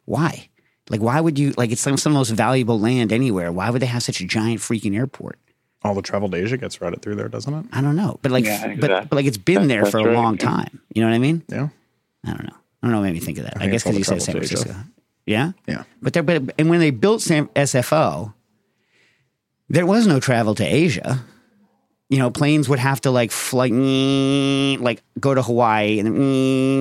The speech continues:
Speaker 1: you know what I mean?
Speaker 2: Innovative and ahead of their time, Dave.
Speaker 1: Oh, yeah. Which
Speaker 2: Yeah.
Speaker 1: would be rare for someone in transportation to be innovative ahead of their time.
Speaker 2: That's
Speaker 1: Just
Speaker 2: fair.
Speaker 1: look at I ninety-five.
Speaker 2: That's true.
Speaker 1: Right?
Speaker 2: God, yeah.
Speaker 1: I mean,
Speaker 2: What a
Speaker 1: I,
Speaker 2: joke.
Speaker 1: I, it's,
Speaker 2: Yeah.
Speaker 1: it, yeah, yeah. It's, like, the least funny joke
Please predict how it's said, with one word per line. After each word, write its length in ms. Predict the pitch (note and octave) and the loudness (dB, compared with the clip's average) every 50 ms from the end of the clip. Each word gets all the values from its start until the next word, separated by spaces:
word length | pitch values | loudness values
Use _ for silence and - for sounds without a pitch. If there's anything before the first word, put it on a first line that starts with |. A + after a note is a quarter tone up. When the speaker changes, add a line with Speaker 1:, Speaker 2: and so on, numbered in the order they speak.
| C3+ - - | -2 -2 -2
Speaker 1:
you 80 | A#2 | -2
know 60 | A#2 A#2 | 0 0
what 60 | A#2+ | 0
I 40 | B2 | 0
mean? 100 | B2 A2+ | 0 0
Speaker 2:
Innovative 540 | A2+ A2 G#2+ A2+ A2+ A#2 A#2+ B2 A#2 A#2 | 0 0 0 0 0 0 0 -2 -2 -2
and 140 | A#2+ A#2 A#2+ | -2 -2 0
ahead 180 | A#2 G#2+ A#2+ A#2 | 0 -2 -2 -4
of 120 | B2 A#2 | -4 -4
their 100 | B2+ B2+ | -4 -6
time, 240 | A#2+ - C#3 D3 D3 | -4 -4 -4 -4 -4
Dave. 220 | B2 A2+ B2 - - | -4 -6 -6 -6 -4
Speaker 1:
Oh, 220 | G2+ G#2 A2 A2 G#2+ | -2 -2 0 0 2
yeah. 280 | G#2+ A2 A2 A2 G#2+ G#2+ B2 _ - | 2 0 0 0 -2 -6 -10 _ -6
Which 160 | - A2+ C3 | -6 -4 -2
Speaker 2:
Yeah. 80 | B2+ C3 | -2 -2
Speaker 1:
would 100 | B2+ A2+ | 0 0
be 260 | C#3 C#3 C#3 C3+ B2 | 0 0 2 0 0
rare 440 | - B2 C3 C#3 D3 D#3 A2+ - - | 0 0 0 0 0 0 -2 -4 -6
for 120 | - G#2 | -6 -4
someone 520 | - - B2+ A#2+ A#2 A#2 A2+ A2 G#2+ G#2 | -2 0 0 0 2 2 2 2 0 0
in 220 | - - A2 G#2 G2+ | -2 0 0 0 0
transportation 760 | - - A#2 A2+ A2+ - A2 - - A#2 A#2+ A#2+ - A2+ G2+ | 0 -2 -2 -2 -2 -4 -4 -2 0 0 0 0 -2 -2 -4
to 80 | - G#2 | -4 -4
be 220 | F2 A2 G#2+ G#2+ - - | -2 -2 -2 -2 -2 -2
innovative 440 | A#2 A2+ A2+ G2+ A2+ A2 G#2+ G#2+ G2+ | -2 -2 0 0 0 0 0 0 0
ahead 200 | G2+ A2 A2 G2+ | 0 0 0 -2
of 100 | G2+ F2 | -2 -2
their 140 | G#2 G2+ F2+ | -2 -4 -2
time. 320 | - C3 A#2+ G#2+ F#2+ F#2+ | -2 -2 0 0 0 -2
Speaker 2:
That's 80 | - G2+ | 0 0
Speaker 1:
Just 220 | C3 B2 - - | 0 0 -2 -2
Speaker 2:
fair. 100 | A#2+ - | -2 0
Speaker 1:
look 160 | A#2 A#2+ A2+ - | 0 0 0 0
at 80 | A#2 | 0
I 140 | A2+ A2+ A2+ | 0 2 2
ninety-five. 680 | A#2 A2+ A2+ G#2+ G#2+ - - A#2 A#2 F2+ - - - - - - _ _ | 0 0 0 0 0 0 0 0 0 0 -4 -6 -12 -16 -18 -20 _ _
Speaker 2:
That's 160 | - - - - | -20 -20 -20 -20
true. 240 | - - - - G#2+ | -20 -18 -6 -2 0
Speaker 1:
Right? 300 | A#2 B2+ D3 D3+ - _ | 2 2 2 0 -2 _
Speaker 2:
God, 140 | - - - - - - - _ _ _ | -16 -18 -18 -20 -20 -20 -20 _ _ _
yeah. 260 | - - - - - - _ _ - | -16 -14 -14 -16 -18 -20 _ _ -2
Speaker 1:
I 80 | - C#3 | 0 2
mean, 260 | D3 C#3 C3 B2+ - - _ _ _ _ _ _ - | 2 2 2 0 -2 -6 _ _ _ _ _ _ -2
Speaker 2:
What 100 | G2+ A#2 | 0 0
a 40 | E3+ | 0
Speaker 1:
I, 40 | F3+ | 0
Speaker 2:
joke. 600 | - G#2+ G2+ G2 G2+ F#2 F2+ F#2 - - - - | -2 -4 -4 -2 -2 -2 -2 -4 -4 -4 -2 0
Speaker 1:
I, 100 | D3+ D#3 | 2 2
it's, 320 | D#3+ D#3 C#3+ - - - C#3 | 2 2 2 0 -2 -4 -2
Speaker 2:
Yeah. 40 | A2 D3 | 0 2
Speaker 1:
it, 200 | D3 C#3+ C3 C3+ | 2 2 4 4
yeah, 220 | C#3 B2+ A2 G#2+ | 4 4 4 2
yeah. 340 | A2 A2+ C3 A#2+ G#2+ G2 - | 2 2 2 2 2 2 0
It's, 220 | - B2 B2 - - | 0 0 0 0 0
like, 160 | C3 A#2+ - | -2 0 0
the 100 | - A#2+ | 0 0
least 280 | A#2+ C3+ C3+ C3 - - | 2 2 2 2 0 0
funny 320 | - C#3+ C3 B2 A#2+ A2+ | 0 2 2 4 2 0
joke 480 | G#2+ G#2 A2+ G#2+ G#2 G2 F#2+ - - | 0 0 2 2 2 2 0 -4 -8